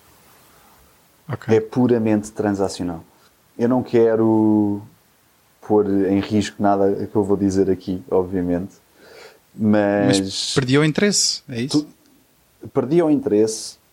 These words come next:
Speaker 2: e qualquer das pessoas que estava lá a trabalhar comigo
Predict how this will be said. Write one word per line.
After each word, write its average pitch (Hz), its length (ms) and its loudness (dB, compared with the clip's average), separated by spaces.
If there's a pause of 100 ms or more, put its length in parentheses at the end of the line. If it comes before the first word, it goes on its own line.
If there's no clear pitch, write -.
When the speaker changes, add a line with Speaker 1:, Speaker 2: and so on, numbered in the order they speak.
Speaker 2:
e - 80 -4
qualquer 165 840 0
das 139 180 0
pessoas 101 580 -2
que - 60 -20
estava 104 300 -2
lá 113 140 0
a - 20 -6
trabalhar 101 400 0
comigo 98 360 -6